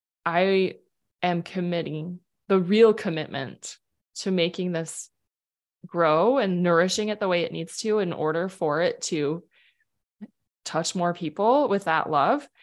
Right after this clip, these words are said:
<laughs> is to share it every, like, do something daily to share it, to reach out to somebody, to connect with somebody, do the actual work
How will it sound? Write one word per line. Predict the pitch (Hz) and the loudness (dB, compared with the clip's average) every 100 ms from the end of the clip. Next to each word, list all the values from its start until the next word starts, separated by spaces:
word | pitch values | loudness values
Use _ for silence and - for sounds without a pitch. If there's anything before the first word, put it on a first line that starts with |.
| _ - _ | _ -20 _
<laughs> | _ _ _ | _ _ _
is | 208 226 214 - 220 180 - - 185 - | -2 0 0 0 -2 -4 -6 -6 -4 -6
to | - 180 | -10 -8
share | 170 - 165 175 | -8 -4 -2 0
it | 160 - - _ | 0 -2 -8 _
every, | 175 165 170 175 | -4 -4 -4 -8
like, | 175 156 - _ _ _ _ 190 | -2 -2 -4 _ _ _ _ -10
do | 180 202 220 247 | -2 2 2 0
something | 240 190 196 196 - 160 143 147 - | 0 0 0 -2 -4 -6 -6 -10 -10
daily | 170 170 175 170 143 156 185 - _ _ _ _ | -4 -2 0 0 -2 -4 -8 -16 _ _ _ _
to | - 185 175 160 160 170 _ _ _ _ _ _ _ | -2 0 2 0 -4 -6 _ _ _ _ _ _ _
share | - 185 165 | -4 0 2
it, | 135 127 _ _ _ _ _ _ - | 0 -2 _ _ _ _ _ _ -8
to | 175 | -4
reach | 175 175 | -2 0
out | 170 | 0
to | 170 | -2
somebody, | - 165 165 165 | -4 -4 -4 -6
to | 165 | -8
connect | 170 160 165 160 | -6 -4 -2 -4
with | 165 | -4
somebody, | 156 156 143 139 160 - _ _ _ _ _ _ 190 | -4 -4 -4 -6 -8 -14 _ _ _ _ _ _ -4
do | 247 | 0
the | 220 | 2
actual | - 196 196 160 139 | 0 -2 -2 -2 -2
work | 156 180 - - | 0 0 0 -12